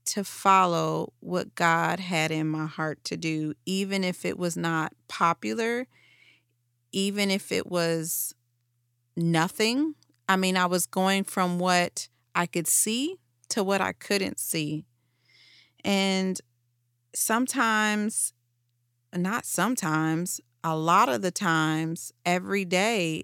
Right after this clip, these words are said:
is a scary day. But you have to follow God.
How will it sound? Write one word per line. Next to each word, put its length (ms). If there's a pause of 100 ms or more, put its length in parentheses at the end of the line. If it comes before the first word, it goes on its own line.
is 360
a 140
scary 800
day. 540 (840)
But 380 (880)
you 140
have 300
to 100
follow 400
God. 400